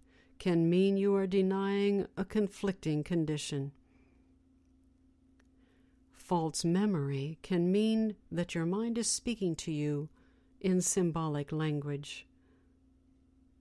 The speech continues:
To understand the meaning of all that your automatic mind shows you.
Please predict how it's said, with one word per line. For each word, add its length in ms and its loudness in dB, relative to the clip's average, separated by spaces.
To 120 2
understand 580 2
the 80 4
meaning 340 6
of 100 -4
all 280 2
that 200 -2
your 100 0
automatic 580 0
mind 360 2
shows 420 -2
you. 280 -4